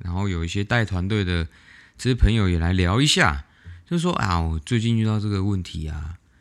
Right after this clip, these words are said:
然后他们就说，其实呢，他算蛮有良心的，就是他至少还提前跟你讲。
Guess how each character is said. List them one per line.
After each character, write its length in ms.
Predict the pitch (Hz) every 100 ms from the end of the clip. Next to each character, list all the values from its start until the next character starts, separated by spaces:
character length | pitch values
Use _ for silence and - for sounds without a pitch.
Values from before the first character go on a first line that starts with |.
| - _ _ _
然 140 | 113 123
后 80 |
他 60 | 151
们 80 | 143
就 80 | 147
说， 440 | - 131 135 139
其 180 | 135 120
实 200 | 117 107
呢， 480 | 107 107 104 107 117 _ _ _ _ _ _ _ _ _ _ _ _
他 160 | - 170
算 240 | 180 - 170
蛮 240 | 120 117
有 100 | 131
良 220 | 92 87
心 240 | 95 98 98
的， 280 | 82 71 - _ _ _ _ _ -
就 140 | 180
是 140 | 180
他 180 | 165 175
至 180 | 175 175
少 120 | 127
还 100 | 98
提 140 | 107 104
前 160 | 107
跟 100 | 101
你 140 | 104 107
讲。 240 | 82